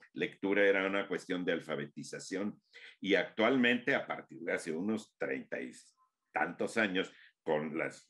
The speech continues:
grandes pioneras cocineras en México, eh,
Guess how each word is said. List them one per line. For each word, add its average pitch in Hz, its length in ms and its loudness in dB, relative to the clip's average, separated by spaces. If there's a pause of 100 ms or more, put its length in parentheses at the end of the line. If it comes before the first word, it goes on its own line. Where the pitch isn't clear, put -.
grandes 104 520 2
pioneras 98 600 4
cocineras 90 640 0
en 82 160 -2
México, 110 600 -4 (240)
eh, 87 520 4